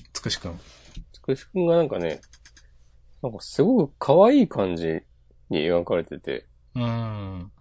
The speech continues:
Speaker 2: 作画が。
Speaker 1: うん。
Speaker 2: それがなんかちょっと違うんじゃないかと思って、
Speaker 1: うんうん。
Speaker 2: ずっと見てたら、まあ、印象も変わるのかもしれないけど、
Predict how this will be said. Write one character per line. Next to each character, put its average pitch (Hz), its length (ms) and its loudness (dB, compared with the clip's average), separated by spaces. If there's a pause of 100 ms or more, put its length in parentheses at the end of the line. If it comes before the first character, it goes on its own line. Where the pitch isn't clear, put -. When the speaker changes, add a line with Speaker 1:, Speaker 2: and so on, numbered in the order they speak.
(120)
Speaker 2:
作 98 380 -2
画 95 140 2
が。 90 220 2 (400)
Speaker 1:
う 113 60 -8
ん。 90 260 -8 (440)
Speaker 2:
そ - 160 -4
れ 151 80 2
が 175 80 0
な 170 80 0
ん 165 80 -2
か 95 180 -2 (140)
ち - 80 -6
ょ 131 100 4
っ 87 60 -4
と - 120 0
違 113 40 8
う 139 120 8
ん 139 40 2
じ 110 80 0
ゃ 78 40 2
な 76 60 0
い 80 60 -2
か 73 120 -2
と - 60 -12
思 69 140 -8
っ - 40 -20
て、 71 320 -2 (360)
Speaker 1:
う 127 40 -4
ん 107 320 -6
う 98 60 -10 (400)
ん。 - 20 -4
Speaker 2:
ず 123 120 -4
っ - 20 -6
と 165 180 2 (240)
見 170 140 0
て 131 140 -4
た 101 100 6
ら、 82 240 2 (720)
ま 120 80 0
あ、 - 20 2
印 107 200 -2
象 117 80 0
も 110 120 -2
変 113 120 2
わ 117 40 6
る 120 60 2
の 107 80 -2
か - 120 -10
も 85 60 -8
し - 100 -14
れ 87 60 -4
な 80 100 -2
い - 40 -12
け 82 100 -8
ど、 85 320 -2